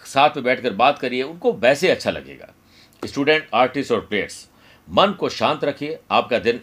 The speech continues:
शानदार हो जाएगा। मेरे प्रिय साथियों, आइए अब कार्यक्रम के अंत में बात करते हैं आज के एस्ट्रो ज्ञान की।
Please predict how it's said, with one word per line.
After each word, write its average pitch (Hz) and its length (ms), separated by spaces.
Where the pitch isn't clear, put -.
शानदार 90 380
हो 65 60
जाएगा। - 360
मेरे 127 240
प्रिय 101 220
साथियों, 107 380
आइए 156 200
अब 143 180
कार्यक्रम 131 380
के 123 60
अंत 120 120
में 127 80
बात 113 200
करते 127 240
हैं - 120
आज 110 200
के 104 80
एस्ट्रो 90 220
ज्ञान 92 180
की। - 260